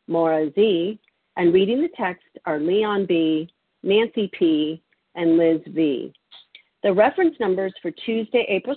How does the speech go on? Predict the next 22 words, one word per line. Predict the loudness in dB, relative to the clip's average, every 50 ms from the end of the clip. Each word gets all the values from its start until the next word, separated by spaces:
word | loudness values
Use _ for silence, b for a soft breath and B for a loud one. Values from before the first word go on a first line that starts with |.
| -6 -2
seventh, | -2 0 0 0 -2 -6 -6 -10 -12 -12
twenty | -8 -6 -4 -4
twenty | -6 -6 -6 -4 -4 -2 -4 -4 -6 -4
are | -4 -2 -2 -2 -4 -4
for | -8 -8
the | -8 -10 -10 -6
seven | -6 -4 -2 -2 -4
A | -4 -4 -4
M, | -4 -4 -6 -8 -10 -14 _ _ _ _ _ _ _
one | -4 -2 0 0 0 -2 -2 0
four | 2 2 2 0 -2
three | -4 -2 -2 0 0 -2
eight | -2 -2 -2 -2 -4 -4 -4
eight, | -2 -2 -2 -2 -4 -6 _ _ -20 -20 _ _ _ _ _ _ _ _ _ _ _ _ _ -8
that's | -6 -6 -6 -6 -8
one, | -6 -4 -2 -2 -2 -2 -4 -6 _ _ -14 _
fourteen | -2 -2 -2 -2 -2 -4 -6 -4
thousand | -2 0 0 0 0 -2 -2 -4 -4 -4 -2 0
three | 0 0 0
hundred | -2 -4 -4 -4 -4 -4
and | -4
eighty-eight, | -4 -4 -4 -2 -2 0 0 0 0 -2 -4